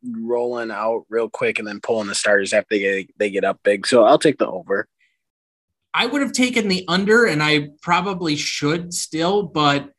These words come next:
Speaker 2: given that the Chiefs are probably going to play the entire game because they're gonna have to in order to probably win, and this is a, the early game on Saturday tomorrow, I would guess that he's probably gonna go over, particularly because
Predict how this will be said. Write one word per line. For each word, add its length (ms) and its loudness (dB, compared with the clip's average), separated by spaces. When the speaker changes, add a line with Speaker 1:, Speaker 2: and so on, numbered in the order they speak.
Speaker 2:
given 260 2
that 160 -2
the 60 -4
Chiefs 420 -4
are 280 0
probably 360 0
going 220 0
to 60 -2
play 320 -2
the 160 -4
entire 360 -2
game 300 -6
because 260 -6
they're 140 -4
gonna 180 -6
have 380 -4
to 180 2
in 80 -4
order 320 -4
to 140 -8
probably 580 -10
win, 380 -2
and 240 -2
this 200 0
is 120 0
a, 140 -2
the 320 -2
early 300 0
game 280 -2
on 140 -4
Saturday 560 -2
tomorrow, 560 -4
I 140 2
would 180 2
guess 280 0
that 120 -2
he's 200 -4
probably 320 -2
gonna 160 -2
go 200 -4
over, 360 -2
particularly 540 2
because 680 -2